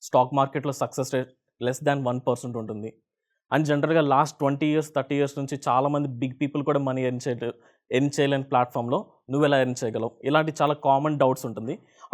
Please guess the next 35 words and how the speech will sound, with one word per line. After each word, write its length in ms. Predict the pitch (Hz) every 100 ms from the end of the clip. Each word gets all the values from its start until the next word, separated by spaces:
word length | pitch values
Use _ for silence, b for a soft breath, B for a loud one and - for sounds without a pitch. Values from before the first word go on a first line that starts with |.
| 127
Of 60 | -
course 160 | 165 151
నాకు 160 | 139 135 147
ఒకప్పుడు 260 | 139 143
ఇలాంటి 220 | 131 135 131
చాలా 180 | 123 127 131
డౌట్స్ 200 | 123 - 120
ఉంది. 140 | 120 - _ _ - 135
But 80 | 139 135
after 180 | 170 180 151
ఒక, 200 | 139 147 135
దీని 160 | 147 143
గురించి 140 | 160 170
ఒక 60 | 151 127
బేసిక్ 320 | 156 170 196 151
అవేర్‌నెస్ 280 | 147 151 151 135
వచ్చిన 160 | 139 147
తర్వాత, 260 | 117 110 160 220 b b b -
so 80 | 143 139
నేను 140 | 156
ఈ 20 | 160
స్టాక్ 240 | 156 139 143
మార్కెట్ 260 | 139 147 143
ఫీల్డ్‌లోకి 300 | - 131 131 123
ఎంటర్ 200 | 123 127
అయ్యాను. 180 | 127 165 - b _
So 60 | -
almost 260 | 127 143 143
it's 120 | 131 147
been 120 | 139 131
more 120 | 135
than 100 | 151 147 -
four 180 | 156 156
years. 160 | 165 - - b b -
నా 60 | 127